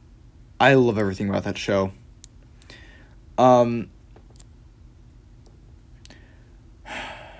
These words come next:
so, we were hearing, so we're hearing, I'm, I'm glad the story's finally, like, being told in, like, print form so people understand it.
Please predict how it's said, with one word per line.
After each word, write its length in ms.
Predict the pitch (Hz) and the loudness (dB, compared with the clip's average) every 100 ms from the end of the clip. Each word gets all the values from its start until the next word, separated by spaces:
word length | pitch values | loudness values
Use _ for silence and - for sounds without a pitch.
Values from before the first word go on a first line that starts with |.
| - | -16
so, 640 | - - - 156 143 139 - - - - - - - - - - - - - - - - - - - - - - - - - - - - - - - - - - - - - - - - - - - - - | -4 0 4 6 8 6 2 -10 -20 -20 -20 -20 -20 -20 -20 -20 -20 -20 -20 -20 -20 -20 -20 -20 -20 -20 -20 -20 -20 -20 -20 -20 -20 -20 -20 -20 -20 -20 -20 -20 -20 -20 -20 -20 -20 -20 -20 -20 -20 -20 0
we 160 | 147 151 | 6 6
were 140 | 151 | 6
hearing, 360 | 147 196 190 170 | 2 4 4 4
so 140 | 156 | 2
we're 140 | 143 147 | 2 2
hearing, 460 | - 175 170 160 - - - - - | 2 2 2 -2 -6 -20 -20 -20 -6
I'm, 220 | 131 - | -4 -2
I'm 140 | 151 151 | -2 0
glad 300 | 143 190 202 | 4 4 4
the 60 | |
story's 280 | 196 170 151 | 2 4 4
finally, 300 | - 139 135 | 2 0 2
like, 200 | 123 123 | 0 0
being 200 | 120 123 | -2 -2
told 360 | 110 - 113 107 | -4 -2 0 0
in, 200 | - 110 | -4 -4
like, 240 | 104 - | -6 -8
print 260 | - 127 131 | -8 -6 -6
form 220 | - 104 | -8 -8
so 100 | - | -6
people 240 | 120 - | -6 -4
understand 520 | - 113 104 - - | -4 -2 -4 -6 -8
it. 100 | - | -10